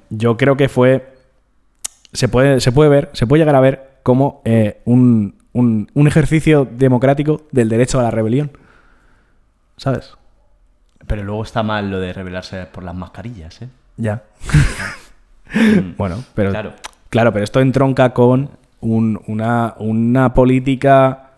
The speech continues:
Speaker 1: una filosofía política de que el pueblo tiene derecho a rebelarse si sus gobernantes no son justos o son,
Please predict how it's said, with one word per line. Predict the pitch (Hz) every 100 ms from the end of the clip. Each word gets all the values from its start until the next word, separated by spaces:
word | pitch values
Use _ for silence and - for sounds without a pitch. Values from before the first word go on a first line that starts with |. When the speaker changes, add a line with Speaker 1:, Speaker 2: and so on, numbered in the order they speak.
| -
Speaker 1:
una | 127
filosofía | 139 127 127 131 120
política | 123 127 131 135 123 127 - _ _ _ _
de | - 117 110
que | 135 127
el | 123 117
pueblo | 123 123 123
tiene | 123
derecho | 123 120 120
a |
rebelarse | 117 117 113 117 117
si | 110 117
sus | 117
gobernantes | 113 113 113 113
no | 113
son | 107
justos | - 117 - 107
o | 104
son, | 107 104